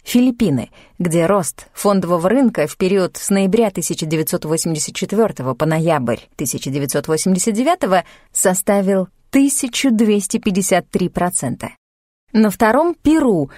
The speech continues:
где с сентября тысяча девятьсот девяносто первого по сентябрь тысяча девятьсот девяносто шестого года рост достиг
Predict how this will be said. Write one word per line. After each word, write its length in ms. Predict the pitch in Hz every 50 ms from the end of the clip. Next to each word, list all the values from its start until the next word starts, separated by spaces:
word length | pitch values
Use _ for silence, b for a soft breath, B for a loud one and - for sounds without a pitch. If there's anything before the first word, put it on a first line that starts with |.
| B B B
где 260 | 185 185 170 185 185
с 40 | 175
сентября 640 | - - - - 202 196 190 196 180 180 226 233 226
тысяча 360 | 226 202 185 - 185 - 170
девятьсот 340 | 156 175 165 160 - 190 180
девяносто 380 | 175 175 170 170 170 - 185 185
первого 540 | - 311 330 311 233 180 175 151 156 147
по 220 | 143 - - 160 160
сентябрь 640 | 151 - 196 190 180 - 214 214 202 180 190 175 165
тысяча 460 | - - 185 170 - 151 135 - 165
девятьсот 340 | 147 156 147 147 - 160 147
девяносто 360 | 147 147 160 156 170 - 170
шестого 420 | - - 170 - - 190 175 180
года 280 | 185 220 269 247 - B B B B B B _ -
рост 440 | - 208 233 302 320 311 - - -
достиг 600 | - 196 196 202 196 - - 277 285 233 - -